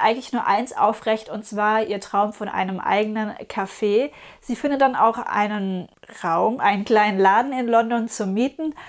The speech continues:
Allerdings gibt es einen Haken, denn der Neffe der Inhaberin möchte das Geschäft in eine, in einen Buchladen verwandeln. Und ja,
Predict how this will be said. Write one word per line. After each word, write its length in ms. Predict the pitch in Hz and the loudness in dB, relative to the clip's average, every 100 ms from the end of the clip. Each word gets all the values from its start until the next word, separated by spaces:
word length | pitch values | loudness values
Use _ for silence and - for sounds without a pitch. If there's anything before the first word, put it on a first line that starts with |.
| - - | -16 0
Allerdings 440 | 240 247 277 277 | 2 4 0 0
gibt 200 | 285 277 | 0 0
es 120 | 226 - | -2 0
einen 320 | 233 262 - | 0 0 2
Haken, 600 | 277 302 - 214 254 226 | 2 0 -4 -6 -6 -6
denn 560 | 220 220 226 247 254 208 | -4 2 2 2 0 2
der 320 | 208 226 226 | 4 4 4
Neffe 920 | 214 190 180 190 214 - - - 320 | 0 -2 0 2 2 0 -12 -2 2
der 200 | 294 247 | 4 4
Inhaberin 600 | 247 247 226 262 262 254 | 4 0 0 0 0 -2
möchte 220 | 240 240 233 | -2 -4 -4
das 220 | 226 - | -6 -6
Geschäft 440 | 226 - 233 - | -6 -4 -6 -6
in 120 | 220 - | -8 -4
eine, 720 | 202 214 220 220 226 226 214 - _ _ - | 0 0 0 0 2 2 0 -6 _ _ -4
in 100 | 214 | 2
einen 160 | 226 226 | 4 4
Buchladen 460 | 339 240 185 185 | 4 4 4 2
verwandeln. 600 | - 214 196 185 196 294 359 - - - - - | -2 -6 -4 -4 -2 -4 -6 -16 -20 -20 -14 0
Und 420 | 233 220 220 - _ _ _ _ _ _ _ _ _ _ | 2 2 -2 -8 _ _ _ _ _ _ _ _ _ _
ja, 380 | 226 220 196 180 | 2 4 4 2